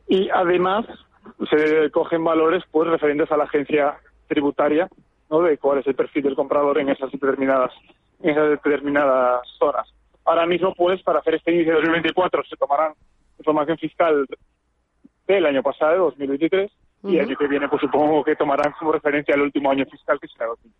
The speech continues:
Speaker 1: veintitrés.
Speaker 2: Ujú. También para hacernos una idea, ¿qué viviendas afecta? ¿Es para viviendas propiedad de grandes tenedores o también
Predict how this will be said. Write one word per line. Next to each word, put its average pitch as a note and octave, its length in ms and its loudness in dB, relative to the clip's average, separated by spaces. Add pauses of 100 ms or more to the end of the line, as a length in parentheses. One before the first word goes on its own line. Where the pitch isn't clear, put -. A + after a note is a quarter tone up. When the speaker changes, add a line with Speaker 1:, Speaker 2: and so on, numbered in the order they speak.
Speaker 1:
veintitrés. - 360 -4 (240)
Speaker 2:
Ujú. F#3 220 -12 (640)
También A3+ 260 2
para B3 280 6
hacernos B3 480 -2
una B3+ 180 0
idea, G3+ 320 0
¿qué A#3 160 2
viviendas D4 420 0
afecta? G#3+ 420 -2
¿Es G#3+ 100 -6
para C4 180 4
viviendas B3 400 2
propiedad G#3+ 380 0
de G#3+ 80 0
grandes G3+ 320 -2
tenedores B3+ 720 2
o G#3+ 220 0
también G#3+ 420 2